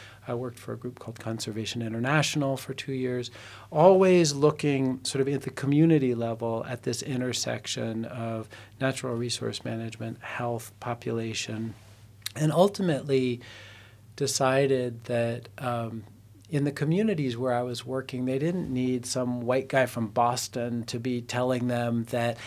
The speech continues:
you know, how they managed their natural systems was intimately connected to, you know, their children's health and well-being. Like, they understood those connections so much more viscerally and profoundly than I ever could hope to.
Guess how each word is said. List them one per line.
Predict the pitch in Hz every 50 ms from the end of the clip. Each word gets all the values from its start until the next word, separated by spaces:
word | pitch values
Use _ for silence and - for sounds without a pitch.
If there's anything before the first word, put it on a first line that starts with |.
| - - - - - -
you | 123
know, | 127 -
how | - - - 135 143
they | 143 139
managed | 131 131 127 123 120 123 117 110 - -
their | 131 123
natural | 117 117 113 113 - - 120 113
systems | - - - 139 - - - 135 120 120 120
was | 131 123 117
intimately | - 143 123 127 - 123 131 131 - - 131 113
connected | - - - 113 120 110 107 - - 135 123 113 107 -
to, | - - 120 117 117 117
you | 131 135
know, | 117 120
their | 110 117 117
children's | 117 - 135 131 117 123 123 120 -
health | - 117 113 -
and | 127 123
well-being. | 113 117 120 131 123
Like, | 123 117 - - -
they | - 165 123 147 175 196
understood | 214 208 185 175 147 - - 170 156 127
those | 139 147 135 131 120
connections | - - 127 131 131 127 - 131 120 120
so | - - 151
much | 170 190 170 - -
more | 143 135 127
viscerally | 117 98 131 131 - - 139 131 123 127 123 120
and | 117 120
profoundly | - - - - 127 131 131 131 131 123
than | 117 123
I | 127 135 139
ever | 135 127 123 123
could | 117 - 120 104
hope | 110 143 151 151 -
to. | - 131 127 123